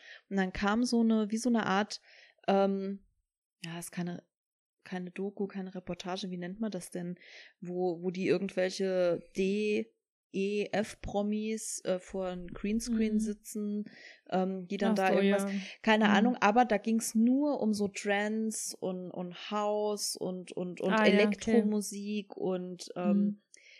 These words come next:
Speaker 1: wie sich dann diese ganze Szene entwickelt hat, also wirklich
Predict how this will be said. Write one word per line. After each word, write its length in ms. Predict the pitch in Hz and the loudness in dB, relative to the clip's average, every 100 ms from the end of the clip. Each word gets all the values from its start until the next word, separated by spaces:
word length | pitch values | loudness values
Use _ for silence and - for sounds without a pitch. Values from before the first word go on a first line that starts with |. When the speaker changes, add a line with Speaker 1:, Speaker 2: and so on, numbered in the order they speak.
| - | -12
Speaker 1:
wie 140 | 196 202 | -4 -2
sich 320 | 202 - - | -2 -6 0
dann 400 | 190 190 190 185 | 2 2 0 -2
diese 260 | 196 185 190 | -2 0 2
ganze 480 | 180 185 202 202 | 2 0 0 -2
Szene 600 | 185 - - 220 226 240 | -2 -4 2 4 6 6
entwickelt 640 | 190 196 220 214 208 196 - | 4 0 -2 0 0 -2 -2
hat, 200 | 196 196 | -4 -2
also 220 | 185 180 | -4 -4
wirklich 420 | 190 196 190 - | -8 -2 -4 -4